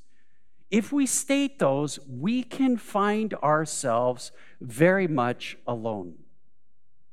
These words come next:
And this can happen in particular when it comes to religious or Christian beliefs.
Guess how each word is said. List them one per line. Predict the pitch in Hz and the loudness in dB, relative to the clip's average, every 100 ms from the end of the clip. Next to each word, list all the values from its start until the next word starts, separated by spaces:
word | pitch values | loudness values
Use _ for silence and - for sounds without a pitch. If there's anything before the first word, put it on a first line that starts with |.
| - - - - - - - - | -16 -16 -16 -16 -16 -16 -12 -4
And | 143 139 | 0 4
this | 247 262 - | 4 4 -2
can | - 196 147 | -2 0 2
happen | - 202 202 139 127 127 131 - - | 2 0 0 0 2 0 -4 -8 -2
in | 147 | -2
particular | 151 147 - 294 - 160 135 | 0 -6 0 0 2 0 0
when | 127 160 | 2 2
it | 151 | 2
comes | 165 160 - | 0 0 -2
to | 147 | -8
religious | 120 143 135 185 220 220 - - - - | -4 -2 2 2 2 -6 -8 -16 -16 -2
or | 160 151 | 0 0
Christian | - - 247 226 - 156 123 | -2 -4 -2 -2 -2 -2 -2
beliefs. | 120 110 98 - - - - | -4 -4 -6 -8 -14 -12 -12